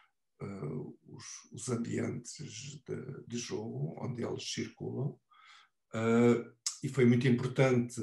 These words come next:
a experiência que nós tivemos com os testes piloto para perceber como é que era a melhor interação, eh, e como é que, de alguma forma, eles não perdiam interesse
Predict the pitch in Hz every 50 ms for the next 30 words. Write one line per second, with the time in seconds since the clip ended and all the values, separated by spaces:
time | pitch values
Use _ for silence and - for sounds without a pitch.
0 | 101 - - _ - _ _ _ _ _ _ - 117 117 - - - 120 120 120
1 | 117 120 - - 120 117 113 - - - 120 117 107 - - - - - 120 107
2 | 107 107 110 110 107 - - - - _ _ _ _ _ _ _ _ - - -
3 | - _ _ - - - - - 113 107 - - - - - - 117 113 117 120
4 | 123 123 120 - - _ - 123 120 123 123 120 127 131 135 135 135 - - _
5 | _ - - - - - - 110 117 117 120 120 120 123 151 147 139 - _ _
6 | _ _ _ _ _ - - - - - - _ _ - 120 113 117 117 117 -
7 | 123 117 113 117 117 117 113 113 117 117 117 113 113 117 113 113 123 123 117 113
8 | 113 - - - 113 110 110 117 127 127 123 123 - _ _ _ _ _ _ _
9 | _ _ _ _ - - 110 110 117 120 95 113 - - - - - 120 120 123
10 | 117 - - 120 107 107 113 113 113 - 110 110 113 110 110 113 113 110 110 110
11 | 117 120 120 120 120 - - 120 117 113 113 113 113 120 120 120 123 123 127 -
12 | - - -